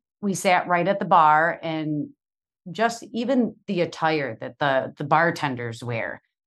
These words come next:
so very cool to, to take a step back in time like that. And it was open mic night.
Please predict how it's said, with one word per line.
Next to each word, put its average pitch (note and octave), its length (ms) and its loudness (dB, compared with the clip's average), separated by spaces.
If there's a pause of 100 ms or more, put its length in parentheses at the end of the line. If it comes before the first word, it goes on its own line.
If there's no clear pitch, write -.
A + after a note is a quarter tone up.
(200)
so D4+ 340 6
very E3+ 400 4
cool E3 300 0
to, D#3 180 -2
to F3+ 160 -2
take F3+ 280 2
a E3 40 4
step E3+ 320 -2
back D#3+ 240 -2
in D3 140 -6
time C#3+ 360 -4
like C3 280 -8
that. A#2+ 260 -2 (460)
And F3 560 4 (160)
it A3 120 4
was G#3 240 -4
open G3+ 360 -2
mic F3 280 -2
night. A#2+ 360 -6